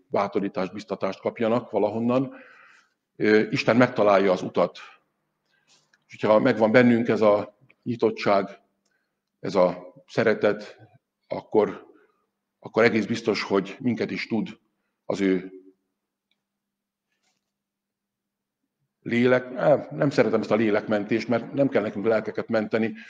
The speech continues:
Ö, nem az a szó, az evangélium hirdetése megtörténjen, és az evangéliumok eljussanak a szívekig, és emberek átéljék és megtapasztalják, hogy, hogy Isten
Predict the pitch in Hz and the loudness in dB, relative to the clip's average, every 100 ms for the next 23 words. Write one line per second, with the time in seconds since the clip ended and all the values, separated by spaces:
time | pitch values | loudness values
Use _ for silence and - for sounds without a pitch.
0 | - - _ - 113 104 104 104 - 175 | -20 -20 _ -4 0 2 2 0 -4 -2
1 | 208 196 98 - - - 117 120 160 160 | 2 2 2 -2 -16 -2 0 2 4 4
2 | 113 117 110 101 120 104 107 101 98 - | 6 4 2 2 0 0 -2 -2 -6 -2
3 | 95 90 _ _ _ _ _ _ _ - | -2 -4 _ _ _ _ _ _ _ -8
4 | 110 - 101 92 104 90 92 87 87 - | -6 -2 -2 -2 -4 -4 -4 -6 -8 -16
5 | - - - - 104 123 113 107 98 98 | -20 -16 -12 -6 0 2 2 0 -2 0
6 | 131 110 95 - 92 87 - 95 87 - | 2 2 0 -6 -8 -8 -10 -6 -6 -6
7 | 80 - _ _ - 104 - - 120 117 | -12 -12 _ _ -8 -6 -8 -6 -2 0
8 | 110 143 135 135 113 104 95 107 - 95 | 0 2 2 2 0 -2 -6 -6 -4 -6
9 | 95 - 87 90 - _ _ _ - 90 | -6 -6 -6 -6 -12 _ _ _ -4 -4
10 | 151 - _ _ _ _ - - 90 98 | -6 -18 _ _ _ _ -20 -18 -4 -2
11 | - - - 139 120 110 - | 0 -2 4 6 6 0 -10